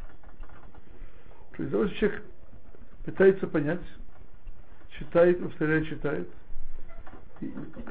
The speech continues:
и усиляет себя всеми силами понять, это причина, тот свет, когда заключён в буквах Торы, в буквах Торы, у него, у них уже есть,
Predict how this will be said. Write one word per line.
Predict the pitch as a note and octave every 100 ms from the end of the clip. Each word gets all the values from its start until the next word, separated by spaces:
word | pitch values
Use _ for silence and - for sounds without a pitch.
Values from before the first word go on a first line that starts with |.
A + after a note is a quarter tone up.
| - - - -
и | D#3+
усиляет | C3+ - D#3 F#3+ -
себя | D#3+ D#3 E3+ - - - - - - - - - - - - -
всеми | - D#3 -
силами | F#3+ F#3+ E3
понять, | D3+ C3+ F#3 F3+ - - - - - - - - - - - -
это | F3+ F3
причина, | F#3 G3+ - G#3 D#3
тот | C#3 D3+ -
свет, | F#3+ F3+
когда | D#3 C#3+
заключён | C3+ C3+ - F3
в | D3
буквах | F3+ E3 -
Торы, | G3 E3+ D3+
в | C3 D3
буквах | D#3 F3 F3+
Торы, | - G#3 D#3 D3+ - - - -
у |
него, | D3 D3+
у |
них | D3+ D3+
уже | D3+
есть, | F3+ -